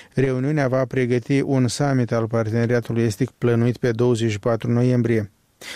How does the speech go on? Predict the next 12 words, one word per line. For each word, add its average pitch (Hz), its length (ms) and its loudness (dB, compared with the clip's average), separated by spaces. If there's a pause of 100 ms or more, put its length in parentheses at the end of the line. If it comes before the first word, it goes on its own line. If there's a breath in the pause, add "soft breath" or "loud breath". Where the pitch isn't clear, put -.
(260 loud breath)
La 165 180 0
Bruxelles 151 500 -2
încep 139 400 0
astăzi 131 500 0
negocierile 139 800 2
Brexit 123 680 -2
între 127 280 0
Uniunea 127 360 2
Europeană 123 480 2
și 113 120 -2
Marea 110 300 2
Britanie. 107 640 0